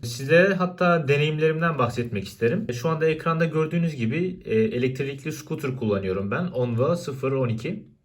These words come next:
Biraz araştırdıktan sonra Buffer solar enerjili, e, bu U S B fenerini gördüm. Sıfır on ikilerin, e, kornasından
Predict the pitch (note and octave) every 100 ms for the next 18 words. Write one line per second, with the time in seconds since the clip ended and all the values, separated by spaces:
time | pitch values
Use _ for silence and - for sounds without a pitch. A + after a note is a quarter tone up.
0 | _ _ _ _ _ - - B2+ D3 C#3+
1 | C#3 C#3+ - C3+ - D#3+ D#3+ A2 G#2+ E3
2 | - - _ _ A#2 B2 A#2+ - C3+ D#3+
3 | - - - D3+ C#3+ B2+ B2 A#2 A2+ A#2+
4 | A#2 - A2+ A#2 C#3 C#3+ C3+ C3+ - D3+
5 | C#3+ - - _ - A2 B2 B2 B2 C3
6 | A#2+ - - - _ _ _ _ _ _
7 | _ G#2 G#2 G2+ F#3+ A3 - - - D#3
8 | D#3 D3+ D#3+ D3 D3 F3 F3+ - _ -
9 | A#2+ B2+ A#2+ B2 B2+ D3+ - C#3 C3 E3+
10 | A3